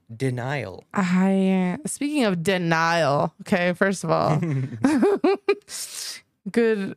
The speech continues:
Speaker 2: good freaking job. First of all, if anybody has ever seen Mister Peabody and Sherman,
Speaker 1: Yes.
Speaker 2: the movie,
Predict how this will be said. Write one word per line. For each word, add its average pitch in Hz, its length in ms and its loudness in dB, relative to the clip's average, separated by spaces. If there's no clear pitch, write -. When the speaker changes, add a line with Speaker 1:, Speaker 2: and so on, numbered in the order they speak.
Speaker 2:
good 185 180 0
freaking 180 240 2
job. 165 260 0
First 202 260 -2
of 208 80 0
all, 202 160 2
if 202 140 -4
anybody 185 420 0
has 202 260 0
ever 180 300 0
seen 180 640 -2
Mister 202 360 0
Peabody 175 440 0
and 175 140 -2
Sherman, 247 680 0
Speaker 1:
Yes. - 380 -10
Speaker 2:
the 202 80 2
movie, 220 800 0